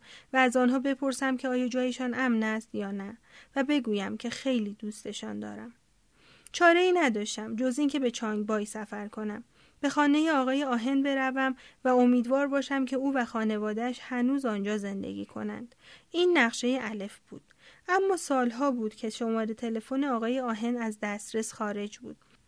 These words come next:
پس امکان این وجود داشت که از آنجا رفته باشند. به همین دلیل نقشه ب را هم طرح کردم.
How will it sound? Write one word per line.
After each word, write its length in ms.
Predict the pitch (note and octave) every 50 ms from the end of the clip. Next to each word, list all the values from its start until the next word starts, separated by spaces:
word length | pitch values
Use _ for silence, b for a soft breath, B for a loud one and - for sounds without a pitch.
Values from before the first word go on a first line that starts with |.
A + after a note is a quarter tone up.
| _ _ B B B B B B B B B B B B B B
پس 260 | - F4 F4 D4+ -
امکان 380 | E4+ E4+ E4 D4+ - F4+ F#4 F#4
این 260 | F#4 F#4 F#4 F#4 E4
وجود 340 | D#4 C4+ B3+ A3 C#4+ C#4+ C#4
داشت 340 | - D4+ D4+ D4 C#4+ - -
که 100 | C4+ A3
از 220 | A3 A3 G#3+ A3
آنجا 280 | A3 A3 A3 G#3+ A#3 B3+
رفته 420 | B3+ A#3 G3+ G3+ - - A#3 A3
باشند. 440 | G#3+ A3 A3 G#3+ - - A3 - A#3 - _ _ b b b b b b b b
به 120 | F4+ F4
همین 340 | E4 F#4 G4 G4 G4 F#4+ F4+
دلیل 420 | F4+ F4 E4+ E4 E4+ E4+ E4 D#4
نقشه 420 | B3+ A3 A3+ - - - B3 C4 C4+
ب 80 | B3
را 280 | C#4 C#4+ D4 C#4+ C#4 C#4
هم 260 | B3+ C4 C4+ C4 B3
طرح 340 | A#3+ - - G#3 G3+ G3 -
کردم. 540 | - - G#3+ G#3+ G3 F#3+ A3 G3+ - A3